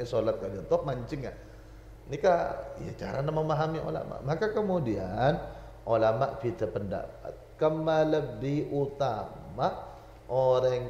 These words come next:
Kak Dinto asolat malanceng kiroah maca Quran. Karena mun mancing kena maca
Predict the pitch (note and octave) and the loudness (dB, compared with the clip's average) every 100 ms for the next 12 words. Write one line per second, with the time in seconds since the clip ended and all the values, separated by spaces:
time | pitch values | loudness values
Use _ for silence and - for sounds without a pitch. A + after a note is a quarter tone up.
0 | - A#2+ G#2 G#2+ A#2 A2 G#2+ - A#2 G#2 | 0 0 0 -2 0 -2 -8 0 0 0
1 | - - - - A2+ A#2+ - A2+ G#2+ G#2+ | -6 -14 -16 -4 0 0 4 4 4 2
2 | G#2+ A2 - A2+ A2+ A2 A2 G2+ - - | 2 2 0 -2 0 2 2 0 -8 -6
3 | A2 G#2+ G2+ G2+ - A2+ G#2+ G#2+ G#2+ G#2+ | -2 -2 -2 -8 -2 2 4 6 4 0
4 | G2+ - G#2 G2+ - - G#2 G2 - - | -6 -6 -8 -4 -4 -2 -2 -4 -6 -4
5 | G#2+ F3+ - - - - G#2+ A2 A2+ A#2 | -2 -2 -6 -16 -16 -6 -4 -2 0 0
6 | A2+ G#2 F#2+ - D#3 C#3+ A2 A2+ B2 G2+ | -2 -4 -6 -6 -4 -2 -2 0 0 4
7 | D3+ | 4